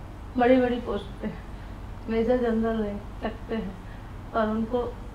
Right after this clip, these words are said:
तनाव बच्चों को बेहद। और मेरी तो, मतलब, कोई सुनता ही नहीं है बातचीत, मतलब, तो ये सोचती हूँ कि आपके पास आती हूँ तो शायद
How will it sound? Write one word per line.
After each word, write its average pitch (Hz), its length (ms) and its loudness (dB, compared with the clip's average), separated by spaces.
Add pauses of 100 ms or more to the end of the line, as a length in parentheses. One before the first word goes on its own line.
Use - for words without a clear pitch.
(680)
तनाव 226 320 4
बच्चों 214 520 -2
को 247 80 2
बेहद। 185 560 0 (1300)
और 220 60 0
मेरी 226 300 4
तो, 269 140 4
मतलब, 254 380 2
कोई 247 180 2
सुनता 214 380 -2
ही 208 120 0
नहीं 202 120 -2
है 202 360 -6
बातचीत, 190 320 -2 (140)
मतलब, 214 460 -4 (720)
तो 240 60 0
ये 226 100 2
सोचती 233 460 0
हूँ 247 160 4
कि 247 80 2
आपके 202 280 2
पास 220 260 2
आती 202 320 -2
हूँ 220 140 0
तो 214 100 -6
शायद 202 260 2